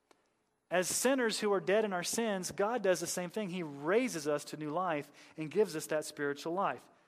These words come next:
Now, here's what I want to do. I want to give you two examples from current books by a man named Dave Hunt. I talked a little bit about Dave Hunt. Uh, he's a little out there when it comes, he's on a Calvin-,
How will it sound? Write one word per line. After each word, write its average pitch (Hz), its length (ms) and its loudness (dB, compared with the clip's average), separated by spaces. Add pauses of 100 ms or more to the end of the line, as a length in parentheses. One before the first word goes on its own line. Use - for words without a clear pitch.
(240)
Now, 180 240 4 (640)
here's 247 220 2
what 254 120 2
I 226 60 6
want 208 200 4
to 202 40 2
do. 156 320 0
I 156 100 -4
want 208 120 2
to 220 40 0
give 196 180 -4
you 185 60 -4
two 247 200 -2
examples 160 560 0
from 180 460 4 (240)
current 220 360 0
books 165 460 6 (240)
by 160 200 6
a 156 60 2
man 165 300 0
named 170 200 -2
Dave 156 220 4
Hunt. 139 360 -6 (180)
I 151 80 2
talked 202 320 6
a 220 40 2
little 233 120 8
bit 220 160 6
about 202 280 4
Dave 190 200 4
Hunt. 190 380 2 (400)
Uh, 135 60 -6
he's 160 200 -8
a 170 80 0
little 220 300 8
out 202 340 8
there 214 280 10
when 190 120 6
it 175 100 -4
comes, 196 320 0
he's 208 140 0
on 233 80 4
a 233 60 2
Calvin-, 220 440 6